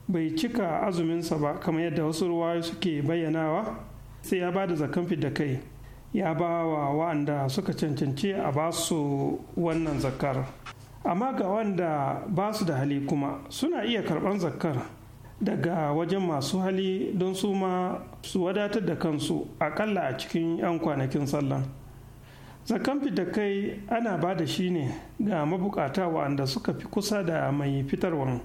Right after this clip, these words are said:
Wannan don sanin cewa hakan zai ƙara zumunci tsakanin makwabta da kuma dai musulmi gaba ɗaya.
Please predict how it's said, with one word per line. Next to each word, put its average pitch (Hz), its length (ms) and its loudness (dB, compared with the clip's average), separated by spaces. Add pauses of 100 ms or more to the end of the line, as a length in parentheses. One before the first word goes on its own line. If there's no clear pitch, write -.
(640)
Wannan 196 760 2
don 190 140 2
sanin 196 300 2
cewa 156 640 0 (320)
hakan 233 340 0
zai 180 160 0
ƙara 180 280 2
zumunci 170 380 0
tsakanin 170 420 0
makwabta 170 560 0 (600)
da 160 80 2
kuma 160 340 2
dai 165 100 2
musulmi 156 440 2
gaba 139 240 2
ɗaya. 131 320 0